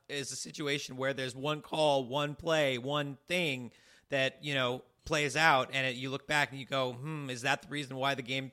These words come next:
panned out that way?" Now, I'm not one to blame officials or anything like that, and I'm not saying that's the case here, but I'm just kinda throwing that out there, is that, you know, a lot of people kinda call attention to these one-game play-in games.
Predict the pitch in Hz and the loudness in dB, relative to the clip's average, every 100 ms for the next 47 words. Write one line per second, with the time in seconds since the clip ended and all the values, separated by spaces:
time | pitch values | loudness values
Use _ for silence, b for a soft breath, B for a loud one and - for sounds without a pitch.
0 | - 143 127 151 156 127 113 120 139 156 | -6 -4 0 0 0 -2 -4 0 2 4
1 | 156 143 147 127 147 127 151 151 135 123 | 2 0 -2 -2 -4 -2 -4 -4 -6 -6
2 | 123 120 117 117 127 127 131 117 - 131 | -6 -6 -6 -2 -2 -2 -4 -4 -6 -6
3 | 123 - 117 135 120 - 156 117 123 - | -8 -10 -8 -6 -4 -2 -2 0 -2 -4
4 | B B B 151 147 135 127 151 131 156 | B B B 0 0 -4 -2 -2 0 2
5 | 143 131 127 135 127 123 120 131 143 123 | 2 4 4 4 2 -2 -2 -2 -2 0
6 | 131 123 147 131 - 120 - 139 127 139 | 0 0 -4 -6 -4 -4 -2 -2 -2 -4
7 | 135 127 113 113 117 139 120 123 113 - | -6 -8 -8 -10 -6 -6 -4 -4 -6 -4
8 | 131 127 120 113 104 110 | -4 -4 -4 -4 -4 -10